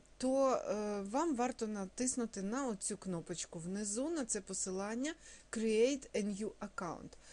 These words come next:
Е, тоді вам доведеться заповнити анкетку невеличку, придумати собі пароль, придумати собі ім'я, і, е, таким чином ви зареєструєтеся. Ну, я заходжу під своїм аккаунтом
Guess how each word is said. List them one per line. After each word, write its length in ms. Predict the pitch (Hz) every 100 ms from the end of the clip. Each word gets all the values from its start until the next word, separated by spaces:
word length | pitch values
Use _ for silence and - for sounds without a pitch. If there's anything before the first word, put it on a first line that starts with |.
| - -
Е, 200 | - 208 190
тоді 260 | 262 240 339
вам 200 | 254 208
доведеться 500 | 196 196 254 262 214
заповнити 640 | 196 - 190 185 185 208
анкетку 540 | 214 233 320 349 -
невеличку, 760 | 311 311 302 294 285 - - 262 - - - -
придумати 580 | 247 208 202 165 180
собі 320 | 180 220 202 240
пароль, 460 | 269 285 320 339
придумати 600 | 302 220 190 190 185 202
собі 360 | 196 208 196 -
ім'я, 500 | 226 233 233 294 339 - - - - - -
і, 260 | 247 294 302
е, 480 | - 196 185 185 180
таким 300 | 190 208 202
чином 380 | - 269 254 202
ви 180 | 180 214
зареєструєтеся. 960 | 202 190 180 - 175 147 127 - - - - -
Ну, 240 | 233 339 294
я 220 | - 226 208
заходжу 540 | 185 - 175 151 151 - - - -
під 180 | 208 170
своїм 340 | - 202 180
аккаунтом 600 | 170 - 156 147 156 156